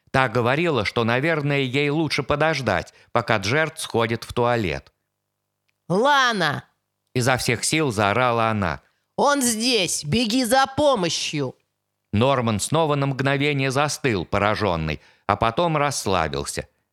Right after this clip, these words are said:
Speaker 1: На лице вновь появилась улыбка. Он бросил быстрый взгляд через плечо, желая убедиться, что Синтия ещё там, а потом снова взглянул на Джерт.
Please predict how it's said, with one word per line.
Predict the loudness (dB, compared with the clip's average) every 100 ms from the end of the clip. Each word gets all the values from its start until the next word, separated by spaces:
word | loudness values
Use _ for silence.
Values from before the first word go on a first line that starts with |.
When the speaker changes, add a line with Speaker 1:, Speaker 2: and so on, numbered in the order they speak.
| -4
Speaker 1:
На | 0
лице | 0 0 0 0
вновь | 0 0 -2 -4 -2
появилась | -2 0 0 0 -2 -2
улыбка. | 0 0 -2 -8 -12 -14 _ _ _
Он | 0 0
бросил | 0 0 0 -2
быстрый | 0 -2 -2 -2 -2
взгляд | -2 -2 -2 -2
через | -2 -2 -2
плечо, | -4 -4 0 0 -2 -6 -4
желая | 0 2 2 2
убедиться, | 0 0 -2 -2 -2 -2 -4
что | -2 -2
Синтия | -2 -2 -2 0 0 0
ещё | -2 -2 -2
там, | 0 -2 -2 -8 _ _ -2
а | 0
потом | 0 0 -2 -2
снова | 0 0 2 -2
взглянул | -2 0 0 0 0
на | 0
Джерт. | -2 0 -2 -2